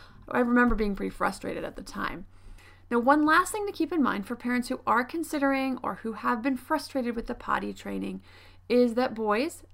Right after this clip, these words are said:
tend to train later than girls. Girls are usually ready around two and a half to three, while boys are commonly more like three to three and a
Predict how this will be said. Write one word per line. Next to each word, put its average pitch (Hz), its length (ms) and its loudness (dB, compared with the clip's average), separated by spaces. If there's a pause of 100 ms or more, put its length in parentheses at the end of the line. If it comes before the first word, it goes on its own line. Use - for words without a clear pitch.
tend 214 320 -4
to 247 80 -14
train 262 320 -2
later 226 240 0
than 269 160 2
girls. 247 420 -4 (520)
Girls 226 340 2
are 311 60 2
usually 285 340 2
ready 254 320 0
around 214 400 -2
two 220 180 -6
and 233 100 0
a 254 40 -2
half 254 300 -6
to 320 120 -4
three, 254 480 -8 (380)
while 233 180 0
boys 226 320 0
are 269 100 4
commonly 254 560 2
more 226 200 2
like 208 200 -4
three 214 300 -4
to 247 120 -8
three 220 320 -6
and 220 100 -4
a 240 40 -4